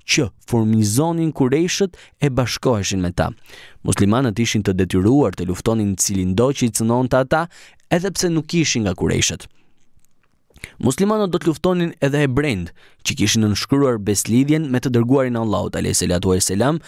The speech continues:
në qoftë se tradhtonin e ktheheshin me idhujtarët. Duhet të prishej menjëherë beslidhja që thyej nga armiqt. Muslimanët duhet të luftonin kundër atyre idhtarëve të librit, të krishterëve, judinjve të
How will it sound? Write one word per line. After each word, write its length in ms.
në 100
qoftë 260
se 100
tradhtonin 640
e 80
ktheheshin 480
me 80
idhujtarët. 480
Duhet 320
të 160
prishej 400
menjëherë 640
beslidhja 640
që 80
thyej 320
nga 160
armiqt. 420
Muslimanët 560
duhet 240
të 140
luftonin 500
kundër 380
atyre 340
idhtarëve 480
të 160
librit, 460
të 80
krishterëve, 560
judinjve 520
të 80